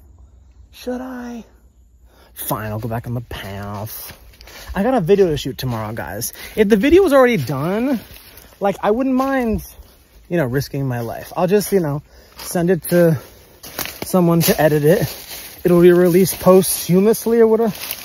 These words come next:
How do you say that? Posthumously? Posthumously? Hummus?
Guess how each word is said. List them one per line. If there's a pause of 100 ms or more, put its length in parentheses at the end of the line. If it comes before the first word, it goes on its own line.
(440)
How
do
you
say
that?
Posthumously? (760)
Posthumously? (280)
Hummus?